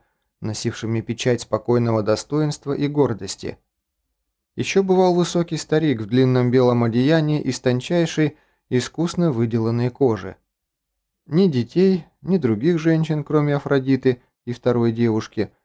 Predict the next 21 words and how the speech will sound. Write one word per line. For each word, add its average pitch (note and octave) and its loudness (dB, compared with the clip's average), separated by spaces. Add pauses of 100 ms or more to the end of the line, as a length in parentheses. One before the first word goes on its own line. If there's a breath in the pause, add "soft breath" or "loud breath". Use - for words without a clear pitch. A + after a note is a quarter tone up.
(320)
Левицкий D#3 0
не D3 0
видел. F2+ -8 (840)
Хотя C3 0
за E3+ -2
стенами E3+ 2
хижины E3+ 2
постоянно D#3+ -2
слышались D3+ -2
детские C3+ 0
голоса A#2+ 0
и - -2
женский G#2+ -4
смех. F#2+ -8 (1700)
"Туземцы", G2+ -2 (500)
думал G2+ 0
он, F#2+ -2 (400)
"я A2+ -4
попал G2+ -6
к - -20
туземцам. A#2 -4